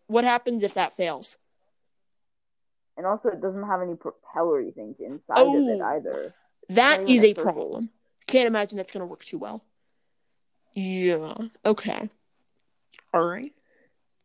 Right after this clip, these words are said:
Speaker 2: I think you need an
Speaker 1: Yeah,
Speaker 2: engine
Speaker 1: you
Speaker 2: to
Speaker 1: sort of do
Speaker 2: fly.
Speaker 1: need an engine. That's a good point. Um,
Speaker 2: I really love the D A sixty-two,
Speaker 1: Yeah, I gotta say.
Speaker 2: though.
Speaker 1: Yeah, it's a, it's a nice plane.
Speaker 2: And it's twin-engined.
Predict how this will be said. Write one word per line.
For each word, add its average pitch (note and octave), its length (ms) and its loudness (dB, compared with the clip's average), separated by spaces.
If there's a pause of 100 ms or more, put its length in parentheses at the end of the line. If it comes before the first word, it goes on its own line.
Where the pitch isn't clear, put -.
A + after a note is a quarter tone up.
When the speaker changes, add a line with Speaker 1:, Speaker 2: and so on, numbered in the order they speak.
(300)
Speaker 2:
I G2+ 60 -10
think E3+ 200 -10
you F#3 60 -14
need D#3 180 -8
an A#3 40 -4
Speaker 1:
Yeah, A#3 220 8
Speaker 2:
engine C#4 100 0
Speaker 1:
you B3 60 -4
Speaker 2:
to A3+ 60 -8
Speaker 1:
sort - 180 -6
of D4 60 -6
do B2 60 -8
Speaker 2:
fly. A3+ 260 -2
Speaker 1:
need B2+ 40 -6
an D#3+ 120 -12
engine. F3+ 440 -8
That's A3 180 -10
a - 40 -8
good A3+ 120 -2 (220)
point. F3 440 -6 (800)
Um, F#3 420 2 (1080)
Speaker 2:
I B3+ 180 -8
really F3 400 -6
love A#2 300 -4
the A#2 140 -2
D B2 160 -12
A D#2 280 -6
sixty-two, E3+ 120 -6
Speaker 1:
Yeah, D#3+ 140 -6
I F3+ 60 -10
gotta G#3+ 220 -10
say. G#3 400 -8
Speaker 2:
though. D#3 300 -14 (600)
Speaker 1:
Yeah, D4+ 260 0
it's D4+ 180 0
a, F4+ 60 -6 (140)
it's F4+ 100 -10
a F#4 60 -8
nice F4 180 -10
plane. E4 280 -8 (520)
Speaker 2:
And D3 100 -10
it's - 300 -14
twin-engined. C3+ 800 -12